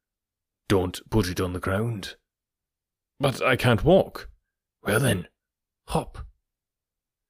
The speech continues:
Mister Reuben Hayes' manner was far from gracious, but Holmes took it with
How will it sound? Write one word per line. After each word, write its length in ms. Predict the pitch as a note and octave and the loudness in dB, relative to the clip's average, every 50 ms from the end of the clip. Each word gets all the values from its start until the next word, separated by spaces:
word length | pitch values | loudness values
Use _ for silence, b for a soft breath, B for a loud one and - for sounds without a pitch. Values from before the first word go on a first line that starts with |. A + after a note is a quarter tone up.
| _ _ | _ _
Mister 360 | B2 C3 B2 - - B2+ A#2 | 2 2 4 4 4 4 4
Reuben 400 | A#2+ C3+ D3 C#3 A#2 G#2+ G2+ G2 | 6 6 6 6 6 6 4 4
Hayes' 480 | F#2 G#2+ C#3 C#3+ A#2+ G2+ F#2+ F2 - | 2 2 4 4 4 4 2 2 0
manner 320 | A2 A#2+ C3 A#2+ G2 E2+ E2+ | 2 2 4 4 4 2 2
was 180 | E2+ F2+ F2 | 2 2 0
far 300 | - - D3+ C#3 A#2 G2 | 2 2 2 4 4 2
from 180 | F#2+ - G2 F#2 | 2 0 -2 0
gracious, 540 | F2 - A#2+ B2 - - F2 F2 - - B B B B B B | 2 4 4 4 2 0 -2 -2 -4 -4 B B B B B B
but 120 | C3 B2+ | 2 2
Holmes 340 | A2+ A#2+ E3+ E3 D#3 C3+ - | 4 4 4 4 4 2 0
took 200 | - - D3+ - | 0 0 2 4
it 160 | B2 G#2+ - | 4 2 4
with 140 | - B2+ - | 2 0 -2